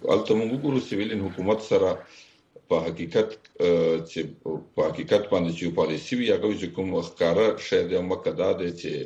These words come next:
آ، وزیر دفاع یا چې کوم سیویلین، آ، وزیر اعظم وي یا د هغوی حکومت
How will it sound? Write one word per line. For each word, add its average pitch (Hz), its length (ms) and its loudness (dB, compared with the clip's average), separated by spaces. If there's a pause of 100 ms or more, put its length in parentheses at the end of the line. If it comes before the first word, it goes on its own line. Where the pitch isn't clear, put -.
(140)
آ، 78 40 -2 (300)
وزیر 76 320 0
دفاع 87 480 4 (640)
یا 90 260 4 (280)
چې - 160 -14
کوم 85 160 -4
سیویلین، 85 800 0
آ، - 60 -6 (320)
وزیر 78 440 0
اعظم 80 340 2 (100)
وي 85 420 0
یا 85 180 2
د 85 120 -2
هغوی 80 240 0
حکومت 80 440 0